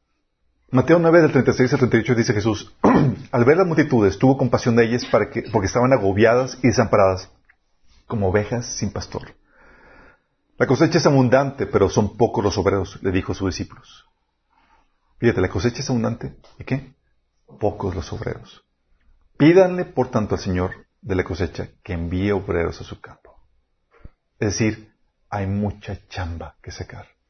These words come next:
Y Él, en su compasión, lo que el Señor estaba haciendo, lo que hay mucha necesidad y lo que se requiere es gente trabajadora. Que envíe obreros, de los que trabajan, de los que chambean, chicos. ¿Sí?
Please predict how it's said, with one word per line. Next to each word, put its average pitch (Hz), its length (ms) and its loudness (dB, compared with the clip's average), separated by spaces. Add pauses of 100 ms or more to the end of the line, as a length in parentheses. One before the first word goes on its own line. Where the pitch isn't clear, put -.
(920)
Y 117 180 4
Él, 151 340 -2 (220)
en 117 80 -6
su 98 120 -4
compasión, 113 540 0
lo 139 80 -2
que 113 80 -6
el 98 60 -8
Señor 107 280 0
estaba 113 220 4
haciendo, 110 460 -2 (380)
lo 101 120 -2
que 104 440 0 (320)
hay 117 100 0
mucha 120 300 4
necesidad 117 640 2
y 110 100 0
lo 101 120 4
que 107 100 -2
se 104 140 0
requiere 107 420 2
es - 180 -6
gente 113 580 -2
trabajadora. 92 880 -4 (1080)
Que 107 100 -10
envíe 104 360 0
obreros, 98 580 2
de - 60 -8
los 92 120 -8
que - 60 -12
trabajan, - 420 -2
de 110 60 -4
los 101 100 -6
que 98 100 -6
chambean, 98 380 0
chicos. - 340 -20 (600)
¿Sí? - 360 -6